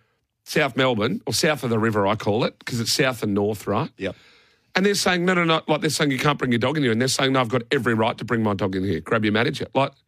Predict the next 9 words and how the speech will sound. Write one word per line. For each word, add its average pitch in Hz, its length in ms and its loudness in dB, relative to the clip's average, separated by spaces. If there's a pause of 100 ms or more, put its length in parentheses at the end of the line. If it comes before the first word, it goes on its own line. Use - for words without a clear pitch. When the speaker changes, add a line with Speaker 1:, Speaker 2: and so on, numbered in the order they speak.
(380)
Speaker 1:
no. 220 320 2 (800)
It's 233 140 -4
a 247 60 0
place 240 400 0
of 196 140 -2
food 220 340 0
service. 160 640 -2 (1080)
Speaker 2:
I 139 160 2
actually, 139 520 -2